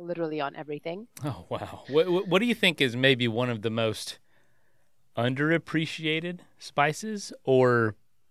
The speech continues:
Speaker 2: underutilized? Like, people don't realize how universal this is and how much better it could make their food or, or drinks.
Speaker 1: Yeah, I would say cardamom. I feel like it's more polarizing than I realized, 'cause I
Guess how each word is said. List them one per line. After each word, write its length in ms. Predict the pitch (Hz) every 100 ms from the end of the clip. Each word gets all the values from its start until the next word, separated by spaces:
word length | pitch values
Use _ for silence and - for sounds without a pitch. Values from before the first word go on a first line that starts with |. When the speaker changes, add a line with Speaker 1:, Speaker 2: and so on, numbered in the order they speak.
| -
Speaker 2:
underutilized? 1300 | 135 139 127 107 113 113 104 90 87 82 - - - - _ -
Like, 280 | 107 92 - -
people 240 | 156 170 165
don't 180 | 151
realize 380 | 143 127 113 98
how 280 | 113 101 95 95
universal 580 | 110 104 98 95 - 95
this 240 | 90 -
is 160 | 98 92
and 120 | 90
how 140 | 98
much 420 | 98 95 - - _ _ _ _ _ 104
better 540 | 95 110 98 87 80
it 140 | 101 -
could 140 | 95
make 280 | 95 92 -
their 220 | 95 82
food 560 | - - 95 87 - - _
or, 200 | 117 127
or 180 | 117 113
drinks. 520 | 98 104 95 - - _ _ _ _ _ _ _ 202
Speaker 1:
Yeah, 640 | 190 202 196 180 170 165 -
I 160 | 202
would 160 | 240 247
say 500 | - 208 202 196 190
cardamom. 720 | - 185 185 202 214 233 262 285
I 100 | 202
feel 180 | 233 240
like 180 | 320
it's 220 | 339 - 240
more 240 | 226 233
polarizing 720 | 262 185 202 220 220 247 247
than 120 | 226
I 60 | 220
realized, 720 | 202 202 214 240 254 285 -
'cause 180 | 240 208
I 220 | 208 202